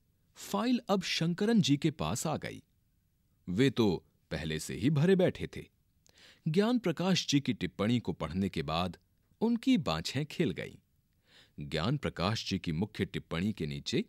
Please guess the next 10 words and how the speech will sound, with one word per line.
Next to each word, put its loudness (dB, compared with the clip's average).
उन्होंने 4
अपनी 2
आनुषंगिक 0
टिप्पणी 0
कुछ 2
इस 2
प्रकार 0
से 0
दर्ज 2
की। -14